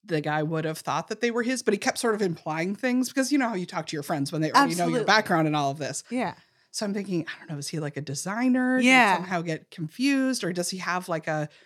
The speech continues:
Speaker 1: design studio that's called Lorem Ipsum? Or, like,
Speaker 2: Is he a Latin teacher?
Speaker 1: <laughs> is he a Latin teacher?
Speaker 2: <laughs>
Speaker 1: So anyway, so I, of course, got home and was like, "Beep, boop, boop,
Speaker 2: Yes,
Speaker 1: internet, like,
Speaker 2: yes.
Speaker 1: <laughs> what's," and I ended up going on Facebook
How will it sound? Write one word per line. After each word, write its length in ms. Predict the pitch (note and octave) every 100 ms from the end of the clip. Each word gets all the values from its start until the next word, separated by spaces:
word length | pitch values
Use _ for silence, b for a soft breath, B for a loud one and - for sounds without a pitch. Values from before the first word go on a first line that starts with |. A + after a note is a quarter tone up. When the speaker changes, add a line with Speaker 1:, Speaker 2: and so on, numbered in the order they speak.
| b
Speaker 1:
design 360 | F3+ E3+ D#3 D#3+
studio 720 | - A3+ A3+ A3+ G#3+ G#3+ G#3
that's 200 | D#3 -
called 380 | - E3 F#3 F#3+
Lorem 320 | A3 A3+ A3
Ipsum? 720 | G3 - - G#3+ G#3 G3+ G#3 F#3+
Or, 200 | F3+ E3+
like, 280 | E3 D#3 A#3
Speaker 2:
Is 140 | G#3
he 120 | A3+
a 80 | F#3+
Latin 360 | E3+ E3+ G3+ G#3+
teacher? 460 | F#3+ G3+ - C4+ -
Speaker 1:
<laughs> 40 |
is 120 | A#3+
he 180 | D4 B3+
a 60 | D#4
Latin 580 | B3+ A3 - C4+ B3+ A#3
teacher? 840 | B3+ A#3 B3+ - A3+ A3 A3 A3 A3
Speaker 2:
<laughs> 40 | B B D4 B D4+ -
Speaker 1:
So 200 | - D4+
anyway, 380 | E4 C4 C#3 G#3 D4+ B B B
so 340 | - - A3+ A3 -
I, 100 | G#3
of 120 | G3+
course, 300 | - C4 B3+
got 240 | A#3+ A3 A3+
home 460 | C#4 A#3+ G#3 A3+
and 100 | G#3
was 220 | G#3 B3
like, 300 | G3+ G3 - -
"Beep, 220 | G#3+ A#3
boop, 200 | C4 C4
boop, 180 | F#4 A4 D4
Speaker 2:
Yes, 260 | C#4+ E4+
Speaker 1:
internet, 400 | E4+ E4 E4+ E4+
like, 360 | C4+ C4+ - C#4+
Speaker 2:
yes. 80 | A#3+
Speaker 1:
<laughs> 40 |
what's," 280 | B3 C#4+ C#4+ - C4 B B B B -
and 400 | A#3+ A#3 A#3 A#3
I 120 | G3+
ended 260 | - A#3 B3
up 180 | A#3+ A3+
going 240 | G#3 F#3
on 140 | D#3+
Facebook 600 | E3 B3+ B3+ - D#3+ D3+